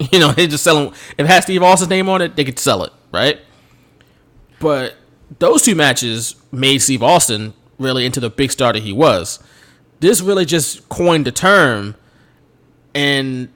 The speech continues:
eventually W W F came around. It's like, "Okay, we gotta do something with him because the people are into him. <laughs> We've been messing around for too long. Let's do something." And they finally did in ninety-seven where they started, you know,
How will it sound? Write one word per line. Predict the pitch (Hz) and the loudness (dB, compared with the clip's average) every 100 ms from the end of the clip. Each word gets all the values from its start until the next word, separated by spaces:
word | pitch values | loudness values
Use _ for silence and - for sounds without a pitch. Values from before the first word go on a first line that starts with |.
| - | -16
eventually | 131 120 196 - 160 143 | -8 0 0 2 -2 2
W | 151 139 | 2 2
W | 139 143 151 | 0 2 0
F | 139 | 0
came | - 139 | -4 -4
around. | 131 131 127 | -2 -2 -2
It's | 113 | -4
like, | 113 | -2
"Okay, | 170 - 113 | -2 0 -2
we | 120 | -2
gotta | 196 170 | -2 -2
do | 127 | -2
something | 123 73 78 | -4 -6 -8
with | 76 | -10
him | 73 | -12
because | - - 92 | -12 -10 -10
the | - 90 _ | -10 -16 _
people | - 214 175 | -8 -4 0
are | 143 139 | 2 2
into | 139 147 | 0 0
him. | 135 131 127 127 - - | 0 -2 -4 -10 -20 -20
<laughs> | - - - | -20 -20 -10
We've | 147 170 | -2 0
been | 175 156 135 113 | 0 -2 -4 -4
messing | 147 151 135 | -2 -2 -2
around | 131 143 | -2 -2
for | 120 | -4
too | - 127 | -8 -6
long. | 117 113 92 98 113 _ - _ _ _ _ | -4 -2 -4 -8 -14 _ -20 _ _ _ _
Let's | 131 156 | -2 0
do | - 139 | 0 0
something." | 123 90 - 90 | 0 -4 -8 -10
And | 117 117 | -8 -6
they | 117 | -4
finally | - 139 131 | -2 -2 -2
did | 117 127 | -4 -6
in | |
ninety-seven | 120 123 110 - 147 127 107 | -4 -8 -4 0 2 2 -2
where | 104 | -6
they | 107 | -6
started, | - 113 104 - | -2 -4 -4 -12
you | 143 | -12
know, | 104 92 | -10 -10